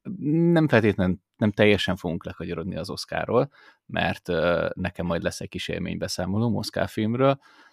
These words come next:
de ugye a Super Bowl szolgáltat nekünk egy olyan platformot, am-, ahol, ö, ahol azért elég sok film előzetes szoktak bemutatni,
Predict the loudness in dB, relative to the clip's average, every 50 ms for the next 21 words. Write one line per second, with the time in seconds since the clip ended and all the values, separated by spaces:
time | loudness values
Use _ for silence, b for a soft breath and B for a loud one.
0 | b b b _ _ -4 2 6 6 6 6 6 2 -2 -6 _ _ _ _ _
1 | _ _ _ _ _ _ -20 -20 -20 _ _ _ _ _ _ _ _ _ _ _
2 | _ _ _ _ _ _ _ _ _ -4 0 4 8 8 8 8 6 2 2 4
3 | 4 4 4 4 4 4 4 4 4 2 0 2 2 4 4 4 2 2 0 -2
4 | -2 -4 -4 -4 -2 -4 -2 -2 -2 0 2 2 2 2 0 0 -2 -2 -2 -2
5 | -2 0 2 2 4 2 2 0 0 -2 -8 -4 -2 0 0 0 0 -2 -2 -2
6 | -2 -2 0 0 0 2 2 4 4 4 4 2 2 2 4 4 4 2 2 2
7 | 2 0 -2 -4 -8 _ _ _ _ -6 -2 0 2 0 2 2 2 2 2 2
8 | 2 2 2 0 -2 -4 -2 -2 -4 -4 -8 -14 -20 -20 _ _ _ _ _ _
9 | _ _ _ _ _ _ _ _ _ -4 4 6 6 8 6 6 4 4 4 2
10 | 2 0 -2 -4 -6 -6 -6 -6 -6 -6 -4 -6 -6 -4 -4 -6 -6 -6 -6 -6
11 | -8 -6 -8 -10 -12 -12